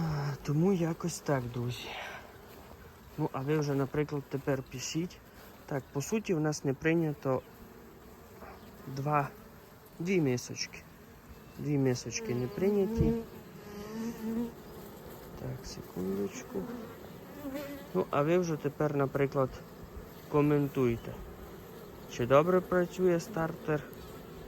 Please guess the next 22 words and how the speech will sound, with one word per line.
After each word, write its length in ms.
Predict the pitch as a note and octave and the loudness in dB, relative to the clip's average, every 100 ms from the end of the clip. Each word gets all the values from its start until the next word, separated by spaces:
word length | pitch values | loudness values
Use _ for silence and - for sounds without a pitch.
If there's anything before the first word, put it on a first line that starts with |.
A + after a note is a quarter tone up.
| - - | -14 -10
чи 160 | - C#3+ | -2 2
ні. 320 | C#3 A#2+ A#2 - - - - - - - - - - - - - - - - C3+ | 4 4 2 -4 -14 -14 -12 -10 -10 -10 -14 -14 -14 -12 -10 -10 -10 -6 -2 2
Ну, 120 | C3 | 4
на 120 | B2 | 6
мою 360 | B2+ C#3 D#3 C3+ | 6 6 4 2
думку, 480 | D3 E3+ D#3 C#3 | 4 4 2 0
він 200 | C3+ C#3+ | 4 4
працює 640 | - C3 - D3+ C3+ C3 - | 2 2 2 4 4 4 2
ідеально. 560 | B2 B2+ A#2+ A2+ G#2+ G#2+ - - - - - | 0 4 4 4 0 -4 -10 -14 -14 -10 -2
Тому 180 | C3+ C3+ | 2 2
що 300 | - C3+ B2 - - - | 2 0 0 -2 -12 -6
завтра 400 | C3+ B2+ B2 B2 | 2 2 2 0
у 40 | |
нас, 300 | B2 B2 - - - - - | 0 0 -2 -4 -4 -4 -8
так, 320 | - - - - | -10 -12 -12 -8
як 140 | F2 E2+ | -8 -8
би 180 | - - | -10 -6
то, 120 | - - - - - - - - - - - - - - | -4 -4 -6 -12 -12 -12 4 8 8 6 -10 -18 -10 -6
ось 140 | B2 - | -4 -2
так. 320 | A#2 - - - - - - - | -2 -4 -14 -14 -14 -14 -16 -6
Е, 340 | B2+ B2 B2 A#2+ - | 0 2 2 0 -4
привіт. 220 | - A#2+ | 0 0